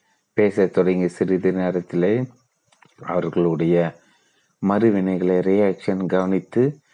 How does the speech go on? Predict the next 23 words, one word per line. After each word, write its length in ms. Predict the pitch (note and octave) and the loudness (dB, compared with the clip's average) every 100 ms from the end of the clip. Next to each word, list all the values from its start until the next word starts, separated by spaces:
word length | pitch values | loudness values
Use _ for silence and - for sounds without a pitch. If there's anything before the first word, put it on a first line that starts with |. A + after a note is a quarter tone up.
| _ _ - | _ _ -4
அதற்கேற்ற 600 | G2 G2 - G2+ G2+ G#2 | -2 -2 -2 -4 -2 0
விதமாக 460 | F#2+ F2+ F#2+ F#2 F#2 | 0 0 -2 -2 -2
நமது 300 | F2+ F#2 F2+ | -4 -2 -2
விளக்கங்களையும் 720 | F#2 G2 - F#2+ F2+ G2 G2 | -2 -2 -2 -2 -2 -2 -2
வேகத்தை 400 | F#2 F2+ F2+ F#2+ | -2 -2 -2 -4
மாற்றி 420 | F#2+ F#2 F2 - G2 - _ _ _ _ - | -2 -4 -4 -4 -4 -6 _ _ _ _ -2
கொள்ள 260 | F#2+ F#2 | 0 0
வேண்டும். 460 | F2+ F2+ E2+ F2+ D2+ - _ _ _ _ F#2 | 0 0 0 -2 -4 -8 _ _ _ _ -4
வாக்கினில் 680 | F#2 G2 G2 G2+ G2 F#2 | -2 -2 -2 -2 0 0
இனிமை 440 | F2+ F#2 G2 G2 F#2 | 0 0 0 0 0
வேண்டும். 400 | F2+ F2+ G2 G2 | 0 -2 -2 -2
இதை 200 | F2+ F2+ | -2 0
எப்போதும் 480 | F2+ F2+ F#2+ G2 G2 | -2 0 0 0 0
நினைவில் 400 | F#2 F#2 F#2+ F#2 | -2 -2 -2 0
வைத்து 260 | F2+ F2+ F2+ | 0 -2 -4
கொள்ள 240 | G2+ F2+ F2 | -2 -2 0
வேண்டும். 420 | E2+ F2 E2+ E2+ - _ _ _ _ _ _ - | -2 -2 -2 -4 -8 _ _ _ _ _ _ -6
அதட்டல், 540 | G2 G2+ - - G2 F#2 | 0 0 0 -2 -2 0
விரட்டல், 520 | F#2+ F#2+ F2+ - G2 | 0 0 -2 -4 -2
எரிச்சல் 500 | F2+ F#2+ F#2 - F#2+ | 0 0 -2 -4 -4
எல்லாம் 460 | - F#2+ F2+ F#2+ G#2+ | -2 0 2 0 -2
எந்த 240 | F2+ F#2 F#2 | -2 0 -2
சூழ்நிலையும் 640 | - F#2+ F2+ F2 F2+ G2 | -2 -2 0 0 0 0